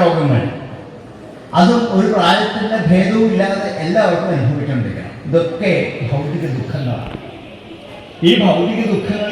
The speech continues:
ഇല്ലാതാകുമോ? ഇല്ല. ഒന്ന് മാറും മറ്റൊന്ന് വരും, ഒന്ന് മാറും മറ്റൊന്ന് വരും, ഒരു രോഗം മാറി വേറെ രോഗം വരും, അത്രേ ഉള്ളൂ.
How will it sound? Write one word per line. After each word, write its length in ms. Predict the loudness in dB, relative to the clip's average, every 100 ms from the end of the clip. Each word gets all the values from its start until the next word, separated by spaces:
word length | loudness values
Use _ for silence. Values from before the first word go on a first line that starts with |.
| 0
ഇല്ലാതാകുമോ? 600 | 4 6 6 4 2 0 0
ഇല്ല. 140 | 2 2 0 -4 -8 -12 -14 -16 -18 -20 -20 -20 -4 2
ഒന്ന് 160 | 4 4
മാറും 260 | 2 2 2
മറ്റൊന്ന് 340 | 0 0 0 0
വരും, 180 | 2 2 2
ഒന്ന് 140 | 2 2
മാറും 260 | 2 2 0
മറ്റൊന്ന് 300 | -2 -2 0
വരും, 200 | 0 0 -4 -2 2
ഒരു 120 | 4
രോഗം 240 | 4 2 2
മാറി 200 | 0 0 0
വേറെ 200 | 2 2 2
രോഗം 220 | 2 2
വരും, 200 | 2 0 -2
അത്രേ 160 | -2 -2
ഉള്ളൂ. 180 | -2 -4